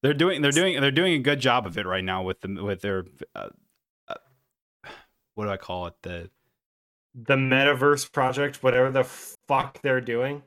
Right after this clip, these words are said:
Speaker 1: No, I
Speaker 2: I've
Speaker 1: was,
Speaker 2: seen
Speaker 1: I was
Speaker 2: s-
Speaker 1: gonna call, I was gonna call it their crusade of the metaverse, but I don't know if I should do that. I said it anyway.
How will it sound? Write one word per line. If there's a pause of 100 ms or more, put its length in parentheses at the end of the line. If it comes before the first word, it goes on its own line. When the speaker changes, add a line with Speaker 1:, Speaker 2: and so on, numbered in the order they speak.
(140)
Speaker 1:
No,
I
Speaker 2:
I've
Speaker 1:
was,
Speaker 2:
seen
Speaker 1:
I
was
Speaker 2:
s-
Speaker 1:
gonna
call,
I
was
gonna
call
it
their
crusade
of
the
metaverse,
but
I
don't
know
if
I
should
do
that. (760)
I
said
it
anyway.